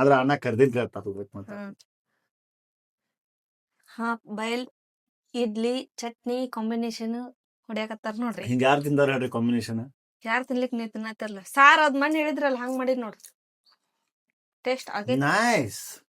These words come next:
Speaker 2: ಕೇಳು
Speaker 1: So
Speaker 2: ಮಟ
Speaker 1: nice.
Speaker 2: ಬಾಯಿ ಬಿಟ್ಟು ಏನು ಹೇಳಂಗಿಲ್ಲ ನೋಡ್ರಿ. ಸುಮ್ಮ ತಿನ್ನೋದು ಒಟ್ಟ ನೀವಂತ್ರು.
Speaker 1: ಚಮಚೆ, ತ್ರಿಶೂಲ್ ಬೇಕು ನನಗೆ ಚಮಚೆ.
Speaker 2: ತ್ರಿಶೂಲ್ ಇಲ್ಲ ನಮ್ಮನೆ.
Speaker 1: ತ್ರಿಶೂಲ್ ಚಮಚೆ ಇದ್ರೆ ಅಟ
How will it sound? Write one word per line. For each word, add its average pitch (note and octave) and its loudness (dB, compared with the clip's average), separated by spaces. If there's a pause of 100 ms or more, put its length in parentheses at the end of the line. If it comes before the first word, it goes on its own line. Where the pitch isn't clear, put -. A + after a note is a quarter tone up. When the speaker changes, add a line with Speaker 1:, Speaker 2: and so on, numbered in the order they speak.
(880)
Speaker 2:
ಕೇಳು C4 4
Speaker 1:
So D#4 4
Speaker 2:
ಮಟ C#4+ 6
Speaker 1:
nice. D#4+ 6
Speaker 2:
ಬಾಯಿ C#4 10
ಬಿಟ್ಟು D4 -2
ಏನು C#4+ 6
ಹೇಳಂಗಿಲ್ಲ B3+ 2
ನೋಡ್ರಿ. G3+ -6
ಸುಮ್ಮ D4+ -2
ತಿನ್ನೋದು D4+ 2
ಒಟ್ಟ A3+ 2 (120)
ನೀವಂತ್ರು. G#3+ -6 (1300)
Speaker 1:
ಚಮಚೆ, D3+ -2 (180)
ತ್ರಿಶೂಲ್ F3 2
ಬೇಕು F#3 2
ನನಗೆ C#3 -2
ಚಮಚೆ. B2 -8 (500)
Speaker 2:
ತ್ರಿಶೂಲ್ C#4 -4
ಇಲ್ಲ C4+ 0
ನಮ್ಮನೆ. G#3+ -8 (680)
Speaker 1:
ತ್ರಿಶೂಲ್ D#3 0
ಚಮಚೆ F3 2
ಇದ್ರೆ D#3+ 4
ಅಟ D#3+ -2